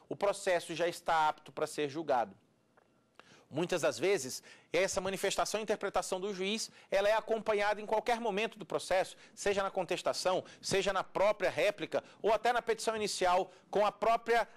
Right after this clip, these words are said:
afirmação expressa da parte. "Excelência, trata-se de causa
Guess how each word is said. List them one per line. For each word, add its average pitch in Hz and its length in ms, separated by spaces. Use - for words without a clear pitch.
afirmação 247 680
expressa 233 400
da 214 100
parte. 180 400
"Excelência, 185 540
trata-se 202 520
de 180 100
causa 202 520